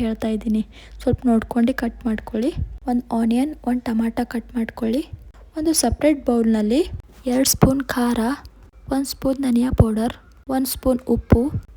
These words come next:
ಅರ್ಧ ಸ್ಪೂನ್ ಅರಿಶಿನ. ನಿಮ್ಗೆ ಎಷ್ಟು ಕ್ವಾಂಟಿಟಿಲಿ ಬೇಕು ಅಷ್ಟು ಶೇಂಗಾ ಹಿಂಡಿ ತಗೊಳ್ಳಿ. ಒಂದು ಬೌಲ್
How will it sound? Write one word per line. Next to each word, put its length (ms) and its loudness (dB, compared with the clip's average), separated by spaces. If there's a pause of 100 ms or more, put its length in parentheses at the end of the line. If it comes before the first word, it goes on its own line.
(180)
ಅರ್ಧ 220 0
ಸ್ಪೂನ್ 400 0
ಅರಿಶಿನ. 360 4 (440)
ನಿಮ್ಗೆ 280 -4
ಎಷ್ಟು 220 2
ಕ್ವಾಂಟಿಟಿಲಿ 460 -2 (100)
ಬೇಕು 300 -2
ಅಷ್ಟು 380 -6 (120)
ಶೇಂಗಾ 300 0
ಹಿಂಡಿ 160 0
ತಗೊಳ್ಳಿ. 460 -4 (680)
ಒಂದು 240 0
ಬೌಲ್ 260 2